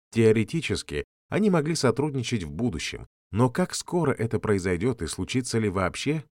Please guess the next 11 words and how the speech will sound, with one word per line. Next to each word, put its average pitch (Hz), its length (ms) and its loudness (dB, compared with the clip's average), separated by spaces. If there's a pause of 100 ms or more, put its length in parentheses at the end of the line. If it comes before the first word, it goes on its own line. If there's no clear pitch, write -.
(140)
загадывать 82 680 -4
не 78 100 -8
стоило. 58 520 -10 (460)
По 90 80 0
условиям 101 480 4
контракта 85 600 -2
они 82 220 -2
покидали 95 520 -2
комплекс 117 640 -2
завтра 85 540 -4
утром 71 440 -6